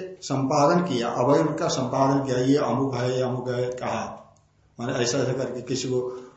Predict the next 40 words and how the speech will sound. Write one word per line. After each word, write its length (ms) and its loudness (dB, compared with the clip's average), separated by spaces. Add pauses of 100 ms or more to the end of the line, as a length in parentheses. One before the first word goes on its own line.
(680)
कर्मफल 460 6
बताया, 500 0
किसी 260 -4
को 160 -2
होता 320 0
बताया, 460 0 (420)
तीन 240 4
को 100 2
अग्नि 280 2
करके 300 -2
कहा, 640 -2
ये 60 -2
जो 120 0
अग्निहोत्र 460 0
के 100 -4
संपादन 540 2
किया 280 -4
है, 180 -4 (180)
ये 60 -2
किसके 320 -4
लिए? 280 -6 (140)
न 40 -2
उपासना 640 2
प्रयोजनम, 580 -4 (300)
यहाँ 140 0
उपासना, 580 4
प्राण 300 2
की 100 0
उपासना 480 2
का 120 0
प्रयोजन 440 4
नहीं 180 4
है। 140 2
यहाँ 240 -6 (840)
प्रश्नोपनिषद 680 -2
के 100 -2
चतुर्थ 420 -4
मंत्र 300 -4
में 140 -2
जो 120 -2